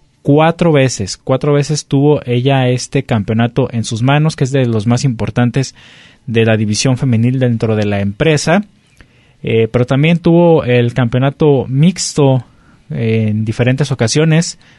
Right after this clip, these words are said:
cuatro para ser más específico. En una ocasión la ganó con su papá, el Gran Apache, en otra ocasión con Aerostar, eh, luego con Pimpin-, Pimpinela Escarlata, y la última vez que ganó el campeonato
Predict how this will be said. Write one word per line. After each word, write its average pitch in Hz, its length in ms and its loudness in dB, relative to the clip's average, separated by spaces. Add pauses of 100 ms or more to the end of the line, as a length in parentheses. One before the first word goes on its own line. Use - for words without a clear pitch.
(180)
cuatro 151 340 2
para 117 180 0
ser 123 180 0
más 127 200 -2
específico. 175 640 0 (460)
En 117 180 0
una 135 140 2
ocasión 131 300 -2
la 135 60 2
ganó 120 220 0
con 135 200 -2
su 110 460 -2
papá, 185 440 0 (100)
el 123 100 -4
Gran 120 240 2
Apache, 175 600 0
en 120 160 -2
otra 123 240 0
ocasión 127 340 -2
con 123 180 -2
Aerostar, 110 760 -2 (580)
eh, 113 380 0
luego 131 340 2
con 113 240 -2
Pimpin-, 117 360 -4 (100)
Pimpinela 131 500 2
Escarlata, 170 720 0 (880)
y 170 300 2 (320)
la 120 140 0
última 123 560 2
vez 117 240 -2
que 131 120 -2
ganó 117 340 0
el 117 140 -8
campeonato 117 960 0